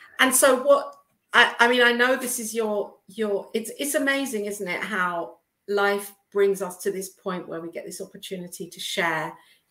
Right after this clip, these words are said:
in such a powerful way, because this is what you've been doing for so many years. And now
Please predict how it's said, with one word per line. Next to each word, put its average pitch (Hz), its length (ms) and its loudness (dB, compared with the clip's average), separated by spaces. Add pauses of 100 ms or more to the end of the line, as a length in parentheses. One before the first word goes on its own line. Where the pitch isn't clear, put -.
in 185 100 -4
such - 220 -4
a - 60 -8
powerful 185 380 0
way, 160 360 -2
because - 340 -8
this - 160 -10
is 196 120 -10
what 185 140 -8
you've 170 140 -12
been 180 160 -8
doing 175 340 -2
for 185 100 -16
so 165 240 -6
many 165 160 -6
years. 170 360 -2
And 160 120 -4
now 165 380 -4